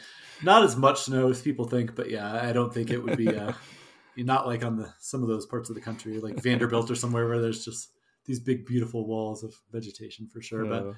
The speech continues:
Speaker 1: I can, if I, if I wanna do it badly enough, I'll figure out a way, right?
Speaker 2: I think that sounds fun. I'd be curious if there is anything there
Speaker 1: Yeah.
Speaker 2: that, because for mu-,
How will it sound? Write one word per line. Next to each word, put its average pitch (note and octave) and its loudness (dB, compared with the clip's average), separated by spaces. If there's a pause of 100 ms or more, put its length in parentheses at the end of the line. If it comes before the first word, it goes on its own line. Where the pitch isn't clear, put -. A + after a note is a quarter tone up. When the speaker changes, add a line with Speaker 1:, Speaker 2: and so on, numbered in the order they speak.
(140)
Speaker 1:
I E3+ 2
can, A#2 -4 (600)
if A#2+ -8
I, A#2+ 2 (180)
if A#2+ -12
I G#2+ -6
wanna A#2 -4
do A2 -4
it G#2+ -8
badly G2+ -12
enough, G2 -14
I'll G2+ -16
figure - -18
out G2+ -20
a - -20
way, G#2 -20 (120)
right? G2 -18 (560)
Speaker 2:
I B2+ 0
think F#3+ 0
that G#2 2
sounds A2 -2
fun. A2 0
I'd A2+ -6
be B2+ -6
curious C3 0
if - -10
there G#2+ 0
is A#2 -2
anything A2 -4
there G#2 0 (360)
Speaker 1:
Yeah. E3 -4
Speaker 2:
that, A#2 0
because C3+ 4
for C#3+ 0
mu-, C3 4